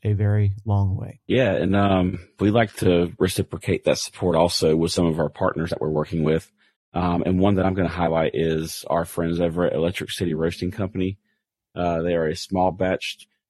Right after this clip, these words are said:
Speaker 2: uh, coffee making company out of Scranton, Pennsylvania, and they are just in time for the holidays releasing their holiday roast.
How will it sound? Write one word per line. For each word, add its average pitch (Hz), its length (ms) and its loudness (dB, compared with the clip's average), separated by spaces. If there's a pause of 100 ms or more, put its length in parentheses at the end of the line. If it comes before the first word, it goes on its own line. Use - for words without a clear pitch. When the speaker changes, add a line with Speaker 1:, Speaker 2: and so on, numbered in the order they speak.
(240)
Speaker 2:
uh, 85 320 -2
coffee 107 420 -2
making 104 320 -4
company 107 440 -4
out 87 200 0
of 82 200 -4
Scranton, - 380 -6
Pennsylvania, 85 720 -4 (560)
and 85 640 -6 (180)
they 92 260 -4
are 85 240 -4
just 101 280 -2
in 107 100 -4
time 95 220 -4
for 92 120 -10
the 87 80 -6
holidays 90 560 -2
releasing 87 480 -4
their 82 200 0
holiday 85 440 -4
roast. 78 460 -8